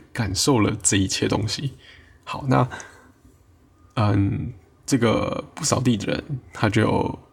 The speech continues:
边骂脏话边冲过来，然后作者就上前一步，就手搭了他的肩膀说道：“呃，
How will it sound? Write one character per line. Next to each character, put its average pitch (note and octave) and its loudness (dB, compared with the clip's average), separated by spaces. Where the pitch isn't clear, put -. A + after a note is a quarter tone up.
边 A#2+ 2
骂 B2+ 4
脏 G#2 4
话 G#2 4
边 G2 2
冲 G2 -2
过 G#2+ 2
来， - -2
然 F#2+ 0
后 D#3 2
作 C#3 2
者 - -4
就 A2 2
上 - 0
前 G2+ 2
一 G#2+ 0
步， A2 2
就 G#2 2
手 G#2 -4
搭 B2+ 4
了 B2 2
他 A2+ 2
的 G#2+ 2
肩 A2 0
膀 A2 0
说 G2+ 2
道 G#2+ 0
：“呃， A#2 -4